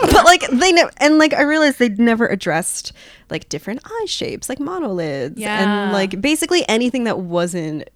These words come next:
Speaker 1: white or white-centric.
Speaker 2: Yeah, yeah. I
Speaker 1: And, like, even,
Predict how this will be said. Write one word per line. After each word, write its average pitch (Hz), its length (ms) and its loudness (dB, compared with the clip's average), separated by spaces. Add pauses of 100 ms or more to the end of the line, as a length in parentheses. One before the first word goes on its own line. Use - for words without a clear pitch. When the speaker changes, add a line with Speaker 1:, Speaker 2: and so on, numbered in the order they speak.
(140)
Speaker 1:
white 151 640 -12
or 170 100 -12
white-centric. - 880 -14
Speaker 2:
Yeah, 226 200 -8
yeah. 196 300 -10 (180)
I 202 80 -6
Speaker 1:
And, 180 320 2
like, 165 500 -2 (380)
even, 180 580 0